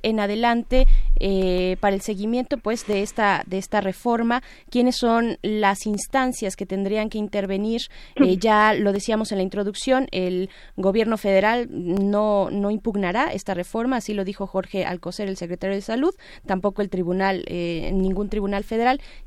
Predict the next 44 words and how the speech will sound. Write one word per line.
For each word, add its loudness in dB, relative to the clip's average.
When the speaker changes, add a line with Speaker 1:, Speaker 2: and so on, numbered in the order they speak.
Speaker 1:
¿Qué, 0
qué, 0
Speaker 2:
Ujú. 0
Speaker 1:
qué, 0
hasta -2
dónde 4
podría 0
llegar -2
esta -4
reforma? -2
Eh, -2
eh, -2
supongo -2
que -2
Suprema -4
Corte, 0
¿cómo, 0
cómo 2
es -6
esta -8
cuestión? -8
Speaker 2:
Bueno, 4
creo 2
que 2
también, 2
este, 0
algo 0
que -6
no -12
mencionamos -4
que -2
es -8
bien 0
importante -2
es -4
que 4
este -4
tipo 2
de, 0
eh, -4
pues, -4
de -2
disposiciones 0
estatales 0